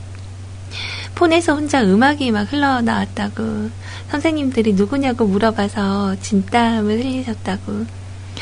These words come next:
왜요? 우리가 부끄러워요? <laughs> 어, 여기 뮤클캐스트예요.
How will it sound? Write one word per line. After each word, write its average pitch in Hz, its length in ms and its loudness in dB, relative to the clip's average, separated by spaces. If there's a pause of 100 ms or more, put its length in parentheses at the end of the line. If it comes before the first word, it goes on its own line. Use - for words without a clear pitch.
(160)
왜요? 240 560 2
우리가 262 300 4
부끄러워요? 240 800 0
<laughs> - 1800 -10
어, 247 260 2
여기 240 340 4
뮤클캐스트예요. 254 1400 2